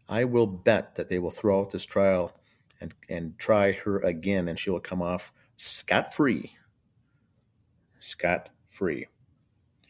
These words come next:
That's how disgusting these things are. Once again, today is January thirteenth, twenty twenty-two. My name is Dan Hennon here. We're gonna do some thank yous also to the patrons,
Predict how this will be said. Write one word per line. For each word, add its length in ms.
That's 160
how 100
disgusting 540
these 180
things 240
are. 120
Once 200
again, 160
today 260
is 120
January 500
thirteenth, 680
twenty 280
twenty-two. 760
My 140
name 200
is 120
Dan 260
Hennon 280
here. 340
We're 80
gonna 120
do 120
some 160
thank 320
yous 180
also 320
to 140
the 80
patrons, 680